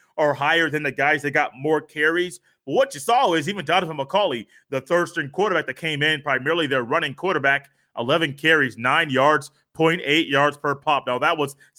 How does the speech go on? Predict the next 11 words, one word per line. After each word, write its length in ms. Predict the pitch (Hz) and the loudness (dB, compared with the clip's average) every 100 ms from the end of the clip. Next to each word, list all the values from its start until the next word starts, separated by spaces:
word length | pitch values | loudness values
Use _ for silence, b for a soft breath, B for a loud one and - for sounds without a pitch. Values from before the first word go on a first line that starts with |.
| - | -6
that's 160 | 151 165 | -2 0
also 340 | 160 180 185 | 2 0 2
with 180 | 160 160 | 0 0
the 80 | 135 | -6
sack 360 | - 175 170 - | -2 0 0 0
yardage 340 | 160 156 147 | -2 -2 -4
in 120 | 165 160 | -4 -2
there 120 | 156 | 0
that 160 | 147 | 0
he 100 | 139 | -2
lost. 480 | 123 170 226 233 - | -2 0 2 0 -6